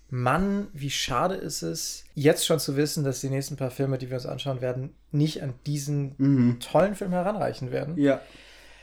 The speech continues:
Speaker 1: Ich bin mir nicht so sicher, ob ich das gleiche Urteil fäll-, wenn ich, fällen würde, wenn ich den Film jetzt nochmal sehen würde. Aber ich
Speaker 2: Das
Speaker 1: glaube, der ist schon ganz gut, ne?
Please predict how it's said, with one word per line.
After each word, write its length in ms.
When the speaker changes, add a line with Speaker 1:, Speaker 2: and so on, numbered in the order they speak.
Speaker 1:
Ich 120
bin 160
mir 60
nicht 140
so 80
sicher, 220
ob 60
ich 80
das 80
gleiche 260
Urteil 220
fäll-, 260
wenn 100
ich, 240
fällen 280
würde, 140
wenn 80
ich 80
den 100
Film 120
jetzt 200
nochmal 320
sehen 280
würde. 300
Aber 100
ich 40
Speaker 2:
Das 120
Speaker 1:
glaube, 80
der 160
ist 100
schon 180
ganz 200
gut, 240
ne? 180